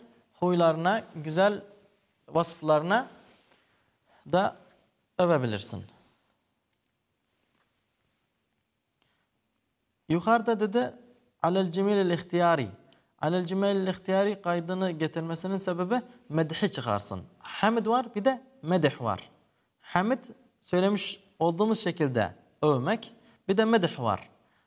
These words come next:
Medih ise Türkçe'de de kullandığımız medh etmek, övmek.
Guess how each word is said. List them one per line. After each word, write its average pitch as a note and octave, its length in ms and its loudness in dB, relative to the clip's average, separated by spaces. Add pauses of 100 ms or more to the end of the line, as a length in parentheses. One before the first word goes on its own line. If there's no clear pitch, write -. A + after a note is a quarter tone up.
(120)
Medih G#3+ 240 2
ise A#3+ 380 -4 (280)
Türkçe'de F#3 380 0
de D#3+ 140 -2
kullandığımız E3+ 540 0
medh G3 320 0
etmek, G#2+ 440 -8 (160)
övmek. E3+ 560 0